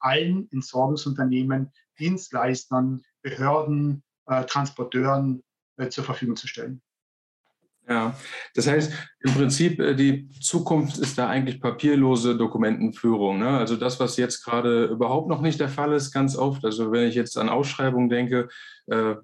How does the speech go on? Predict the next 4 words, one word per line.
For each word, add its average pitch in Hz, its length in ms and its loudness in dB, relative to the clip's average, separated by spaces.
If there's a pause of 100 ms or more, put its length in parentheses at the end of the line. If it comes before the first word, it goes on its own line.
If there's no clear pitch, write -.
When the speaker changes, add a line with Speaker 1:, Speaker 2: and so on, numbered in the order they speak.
(140)
Speaker 2:
da 107 100 0
kommen 117 440 4
quasi 110 540 0
zentimeterdicke 117 920 2